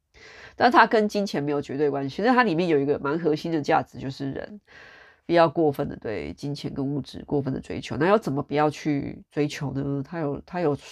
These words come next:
在里面有一个蛮重要的想法，就是一直分享给大家的，就是，呃，往内求吧，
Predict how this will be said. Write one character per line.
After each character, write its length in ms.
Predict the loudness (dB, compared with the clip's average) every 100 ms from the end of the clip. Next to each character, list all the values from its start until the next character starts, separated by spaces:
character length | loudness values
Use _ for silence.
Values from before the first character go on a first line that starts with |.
| -4
在 140 | -2
里 120 | 0
面 140 | 0 2
有 220 | 2 0
一 120 | 0
个 120 | 0
蛮 280 | -2 -2 -4
重 180 | -2 0
要 120 | 2
的 100 | 0
想 320 | -4 -8 -8
法， 360 | -8 -8 -8 -10 _ _
就 100 | -16
是 140 | -6
一 60 | -4
直 120 | -4
分 180 | 2 2
享 160 | 2 0
给 200 | -2 -6 _
大 160 | -2
家 160 | 0 -2
的， 80 | -2
就 140 | -4
是， 260 | -10 -10 -10
呃， 180 | -6 -8 -10 -16 _ _ _ -20 -20 _
往 240 | -4 -2 4
内 240 | 4 4
求 340 | -4 -10 -10 -12
吧， 280 | -14 -16